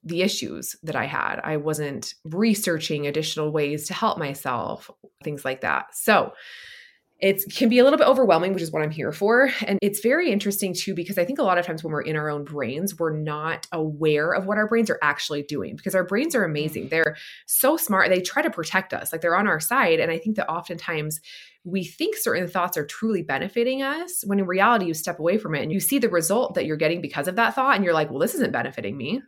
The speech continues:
Speaker 1: So when you're
Speaker 2: Yes.
Speaker 1: aware of that, then you can actively change it if you want to.
Speaker 2: Yes. And that leads perfectly into our first takeaway. For women who are struggling with infertility,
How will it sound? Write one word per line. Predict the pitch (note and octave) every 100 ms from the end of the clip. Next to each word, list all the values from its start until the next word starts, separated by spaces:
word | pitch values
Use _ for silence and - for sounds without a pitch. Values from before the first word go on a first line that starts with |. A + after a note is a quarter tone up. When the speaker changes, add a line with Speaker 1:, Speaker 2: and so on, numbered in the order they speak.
| _ _ _ _ -
Speaker 1:
So | A3+ G3+
when | G#3
you're | F#3+ D#3
Speaker 2:
Yes. | D3
Speaker 1:
aware | A3+ D4+
of | F#3+
that, | D#3 C#3 D3+
then | E3+
you | D#3+
can | D#3+ D#3 D3
actively | D3 - A2+
change | A#2+ C3 -
it | -
if | D3
you | C#3
want | A#2+ -
to. | - - - _ _ _ _ _
Speaker 2:
Yes. | E3+ F3 D#3+ C3+ - - - - D#3+
And | E3+
that | F3+ -
leads | G3+ -
perfectly | - - F3+ F3+ E3+ D3+ D3 C#3
into | - D3 - D3+ C3+
our | C3+
first | - C3+ - -
takeaway. | C3 - A#2+ F#2+ G#2+ C#3+ - - _
For | F3+
women | E3+ F#3 G#3
who | G#3
are | F#3
struggling | - F3+ D#3+ F#3+ G3+
with | G3+ G3
infertility, | G3 A3 - C#3+ D3 D3 C#3 C3+